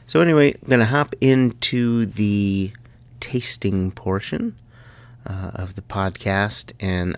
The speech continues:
and I look forward to Jason coming back and us putting out a full-fledged episode.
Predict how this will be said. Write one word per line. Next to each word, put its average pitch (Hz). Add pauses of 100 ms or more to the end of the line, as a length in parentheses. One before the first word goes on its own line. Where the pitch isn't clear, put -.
and 117
I 104
look 113
forward 110
to 95
Jason 107
coming 95
back 90 (560)
and 90
us 92
putting 95
out 87
a 85
full-fledged 95 (580)
episode. 82